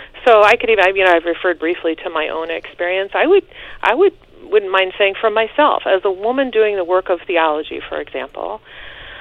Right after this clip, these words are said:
I've become aware that I often work best in situations of conversation and dialogue and intentionally and explicitly communal scenarios,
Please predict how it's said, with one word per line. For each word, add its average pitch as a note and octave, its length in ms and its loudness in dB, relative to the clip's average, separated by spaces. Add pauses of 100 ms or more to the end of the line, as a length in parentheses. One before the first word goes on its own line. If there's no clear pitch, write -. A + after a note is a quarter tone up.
(160)
I've B3+ 180 2
become C#4+ 300 2
aware A3+ 440 0 (180)
that G3 200 4
I A3+ 220 0
often G#3 480 0
work G3+ 320 -4
best F#3+ 640 0 (280)
in G#3+ 400 -4 (400)
situations F#3 600 -4
of E3 200 0 (260)
conversation G#3 840 -2 (100)
and E3 260 -8
dialogue D3+ 880 -2
and E3 360 -2 (480)
intentionally A#3+ 580 2
and E3+ 80 -2
explicitly - 840 -4 (120)
communal F#3 720 -4 (320)
scenarios, G3+ 520 -2